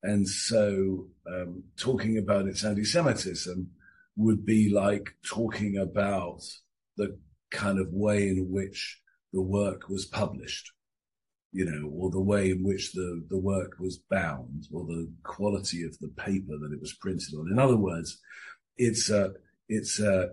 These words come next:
it's a, it's an irrelevant detail to do with the, um, state of the culture, or in my analogy, the kind of state of the printing technology, um, and is,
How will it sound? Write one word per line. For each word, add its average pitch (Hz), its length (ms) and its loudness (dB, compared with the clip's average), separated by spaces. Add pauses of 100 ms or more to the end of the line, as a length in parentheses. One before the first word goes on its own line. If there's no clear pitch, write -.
it's 98 260 -6
a, 90 140 -2 (240)
it's 95 220 0
an 104 120 4
irrelevant 110 920 6
detail 123 760 0 (100)
to 104 100 -4
do 107 300 2
with 87 300 -2
the, 85 260 -6 (680)
um, 87 380 -10 (1160)
state 123 540 4
of 101 220 2
the - 100 -6
culture, - 580 0 (140)
or 90 240 0
in 80 220 -6
my 101 180 2
analogy, 87 640 -4
the 82 180 -4
kind 92 160 -2
of - 160 -6
state - 460 4
of 95 160 -2
the 95 260 2 (760)
printing 107 560 4
technology, 117 880 2 (1300)
um, 107 500 6 (120)
and 107 200 6
is, 107 320 2